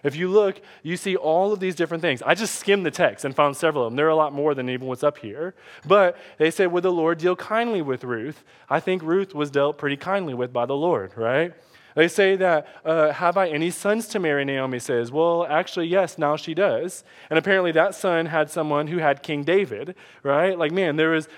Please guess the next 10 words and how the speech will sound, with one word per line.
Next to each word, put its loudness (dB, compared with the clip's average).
all 2
this -2
beauty -2
in 0
this. -2
"The 2
Lord 2
repay 2
you, -6
Ruth." -4